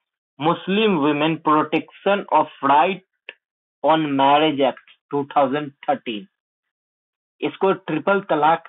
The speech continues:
act भी बोला जाता है। इसमें section three में ट्रिपल तलाक को punishable बताया गया,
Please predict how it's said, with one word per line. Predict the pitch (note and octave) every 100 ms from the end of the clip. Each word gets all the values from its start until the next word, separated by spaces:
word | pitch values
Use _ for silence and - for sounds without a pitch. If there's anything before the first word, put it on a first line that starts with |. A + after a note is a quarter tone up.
| - C3+
act | C3+ -
भी | B2 B2+
बोला | A2+ G2+ G2
जाता | G2 - G2 G2
है। | F#2 _ _ _ _ _ _ _ _ _ -
इसमें | E3 - G3 C#3+ D#3 E3+ _ _ _ -
section | D3 - G3 G3
three | - D3+ F#3+ A3+
में | G3 C3 D#3+ G3+ _ _ _ - _ _ _ _ _ _ -
ट्रिपल | D#3 F#3+ F#3+
तलाक | E3+ D#3 D3+ -
को | F3
punishable | E3 D3 C#3+ C#3 E3 G3+ G#3
बताया | D3+ B2 A#2+ G#2+
गया, | G#2 G#2+ C3